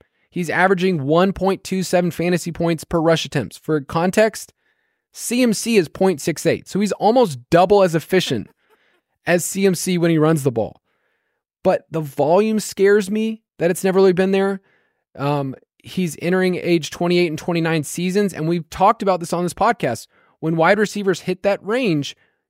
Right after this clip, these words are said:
you'd rather be a year early on Julio, A J Green, DeAndre Hopkins. This past year, we said the same thing about Davante Adams, Stephon Diggs. I think Debo has another fine year,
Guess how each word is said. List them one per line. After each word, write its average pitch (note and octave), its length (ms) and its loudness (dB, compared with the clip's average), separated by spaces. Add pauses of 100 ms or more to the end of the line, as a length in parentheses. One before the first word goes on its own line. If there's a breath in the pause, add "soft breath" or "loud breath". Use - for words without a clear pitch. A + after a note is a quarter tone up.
(100)
you'd F3+ 180 -2
rather F#3 400 2
be G#3+ 220 0
a G3+ 40 4
year F#3+ 300 2
early F3+ 480 2
on C#3+ 320 -6 (120)
Julio, C3+ 640 -2 (160)
A F#3+ 160 0
J F#3 220 2
Green, D#3+ 440 -2
DeAndre F#3+ 480 2
Hopkins. D#3+ 540 -4 (280)
This E3 160 -6
past A3 420 2
year, D3 80 -2
we D#3+ 100 -2
said F3 220 -4
the D#3 80 -6
same F#3 260 -2
thing F3+ 180 -2
about D3+ 220 -4
Davante D3 460 -4
Adams, D3+ 500 -2 (260)
Stephon E3 480 -4
Diggs. C#3+ 400 -4 (720)
I - 120 2
think C#4 240 -2
Debo A3+ 260 2
has F#3 160 0
another F3 280 0
fine D3+ 340 -4
year, - 240 -12